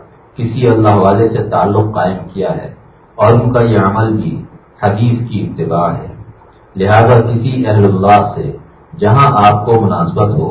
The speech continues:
ضرور تعلق قائم کریں۔ یہ ہمارے بزرگوں کا سرمایہ ہے، ہمارے بزرگوں کی سیرت، ہمارے بزرگوں کی دولت، ہمارے بزرگوں کی تاریخ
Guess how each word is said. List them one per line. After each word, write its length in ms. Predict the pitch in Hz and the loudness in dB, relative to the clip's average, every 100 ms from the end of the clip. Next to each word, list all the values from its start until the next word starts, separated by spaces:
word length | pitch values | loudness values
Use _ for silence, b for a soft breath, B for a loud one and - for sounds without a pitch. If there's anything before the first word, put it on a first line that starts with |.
| - - _ _ - | -8 -14 _ _ -10
ضرور 420 | 90 98 107 131 127 | 0 2 4 4 2
تعلق 500 | - 90 95 104 107 | 2 0 0 0 -2
قائم 240 | - 82 85 - | -4 -4 -6 -10
کریں۔ 240 | 76 76 - - _ _ - - | -12 -14 -16 -20 _ _ -20 -4
یہ 160 | 117 | 0
ہمارے 480 | 110 101 107 120 117 | 2 2 2 2 0
بزرگوں 440 | 92 98 110 117 117 | 0 0 2 2 0
کا 100 | 98 - | -2 -4
سرمایہ 480 | 92 87 82 98 87 - | -8 -6 -6 -4 -4 -8
ہے، 100 | - - - _ _ | -12 -18 -20 _ _
ہمارے 360 | 107 113 135 131 | -2 2 2 2
بزرگوں 520 | 104 101 113 117 123 123 | 2 2 2 4 2 0
کی 80 | |
سیرت، 460 | 101 - 101 104 - - - _ _ 107 | -6 -6 -4 -2 -4 -8 -20 _ _ -2
ہمارے 340 | 117 127 127 185 | 2 4 4 2
بزرگوں 480 | - 107 104 101 | 0 0 0 -2
کی 120 | 95 90 | -4 -6
دولت، 400 | 85 87 98 - - - _ - | -2 0 0 -4 -12 -20 _ -2
ہمارے 400 | 104 123 127 - | 2 4 4 4
بزرگوں 480 | 98 92 95 101 101 | 4 2 0 0 -2
کی 200 | 117 117 | -2 -4
تاریخ 400 | 82 85 104 107 | -2 -2 -2 -2